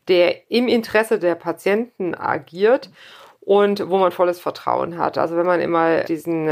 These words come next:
Aufpasser dabei hat und alles sortiert, dann kann man sich gar nicht so richtig in diese Bilderwelten hineinlassen und dann kommt man auch nicht an diese Emotionen so ran. Und dazu muss der Patient einen positiven Blick drauf haben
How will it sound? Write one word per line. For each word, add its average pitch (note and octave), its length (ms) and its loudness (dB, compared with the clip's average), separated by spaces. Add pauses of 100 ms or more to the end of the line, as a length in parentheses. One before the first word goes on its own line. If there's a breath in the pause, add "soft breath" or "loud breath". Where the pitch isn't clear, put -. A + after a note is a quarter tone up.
Aufpasser F3+ 480 -2
dabei E3+ 480 0
hat E3 300 -2
und D#3+ 380 -6
alles E3+ 320 0
sortiert, E3+ 680 0
dann D3+ 100 -4
kann F#3 120 -2
man F#3 120 2
sich E3 120 -12
gar D#3+ 160 2
nicht F#3+ 140 -4
so - 100 -10
richtig F3 240 -8
in E3 80 -8
diese D#3+ 140 -6
Bilderwelten E3+ 560 0
hineinlassen E3 720 0
und E3+ 80 0
dann D#3+ 60 -6
kommt F3+ 160 -2
man E3+ 120 -2
auch D#3+ 80 0
nicht E3+ 160 -6
an E3 80 -6
diese D#3 160 -2
Emotionen F#3+ 540 0
so A#3 100 2
ran. G#3 320 0 (400 loud breath)
Und E3 160 -8
dazu F#3 340 2
muss G3 420 0
der E3 120 0
Patient E3+ 560 0
einen D#3+ 180 -4
positiven G#3 720 -4
Blick E3+ 220 -2
drauf A3+ 320 0
haben A#3+ 260 2